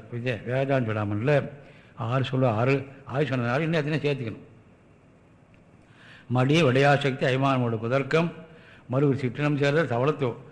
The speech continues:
சபலம்னா சபலத்து ஆதி சொன்னதுனால இன்னும் பல சேர்த்துக்கலாம். ஒடு மருவே உயிர் உண்மை உ-, அறிந்தும் உயிர் உண்மை உறாமல்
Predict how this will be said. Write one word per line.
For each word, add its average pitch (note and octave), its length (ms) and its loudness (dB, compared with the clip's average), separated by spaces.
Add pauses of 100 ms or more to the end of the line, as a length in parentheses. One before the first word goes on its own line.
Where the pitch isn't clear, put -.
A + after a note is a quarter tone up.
(140)
சபலம்னா C#3 640 -2
சபலத்து B2+ 280 -2 (120)
ஆதி C#3 200 4 (760)
சொன்னதுனால A#2+ 460 -2 (840)
இன்னும் D3 200 -2
பல B2 180 2
சேர்த்துக்கலாம். A2+ 460 0 (1200)
ஒடு C#3 140 4 (100)
மருவே C3+ 340 6 (720)
உயிர் C#3+ 280 4
உண்மை C#3 240 6 (120)
உ-, A2 140 -2 (200)
அறிந்தும் C#3 440 4 (800)
உயிர் C#3+ 220 4
உண்மை D3+ 260 6
உறாமல் D3 380 6